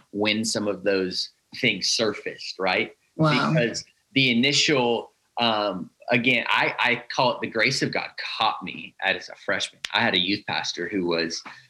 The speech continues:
Speaker 1: um, persistent in pursuing me. And I needed that because it created a foundation,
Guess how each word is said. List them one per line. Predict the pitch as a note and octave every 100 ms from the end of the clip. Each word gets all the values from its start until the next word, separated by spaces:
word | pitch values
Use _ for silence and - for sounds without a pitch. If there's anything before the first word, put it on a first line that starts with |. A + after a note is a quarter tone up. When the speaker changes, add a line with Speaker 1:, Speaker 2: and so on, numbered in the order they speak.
| _
Speaker 1:
um, | - F2+ E2 D2+ D#2 C#2+ _ _ _ _ _ _ _ -
persistent | A2+ - - A2 - F2+ D#2+
in | G2
pursuing | G2+ F2+ - F#2 E2
me. | E2 - - _ _ _
And | A#2 G#2 G2 F#2 E2+ E2 -
I | G#2 A#2
needed | F#2+ G2 F2+ -
that | C#2+ - - _ _ -
because | A#2 B2 G#2+
it | -
created | - B2 G2+ G#2+
a | G#2+
foundation, | - F2 E2 F#2 G2 - A#1 -